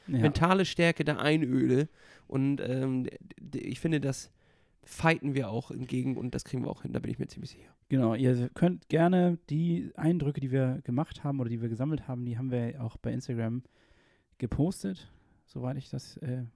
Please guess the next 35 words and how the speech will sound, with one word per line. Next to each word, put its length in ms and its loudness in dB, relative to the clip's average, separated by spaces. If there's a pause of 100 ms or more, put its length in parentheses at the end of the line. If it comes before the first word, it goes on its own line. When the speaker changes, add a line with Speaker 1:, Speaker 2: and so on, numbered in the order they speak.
(100)
Speaker 1:
mitgekriegt 600 -4
habe. 160 -2
Wir 80 0
haben 120 -2
ordentlich 240 -4
Bilder 420 2
gesammelt. 520 0 (440)
Speaker 2:
Da 100 -2
Speaker 1:
Paar 80 2
Speaker 2:
kommen 120 8
auch 60 8
Speaker 1:
Videos. 160 4
Speaker 2:
noch 60 -2
ein, 120 -6
zwei. 240 -10 (240)
Speaker 1:
Und, 420 6
äh, 320 2
schaut 260 0
mal 140 4
rein, 300 4
wie 80 -2
wir 120 4
uns 200 0
gequält 440 -2
haben. 300 0
Nehmt 220 2
es 100 -4
vielleicht 240 -2
selbst 320 0
als 240 -6
kleine 260 2
Motivationsspritze, 1200 -2
um 180 0
selber 360 0
auch 320 0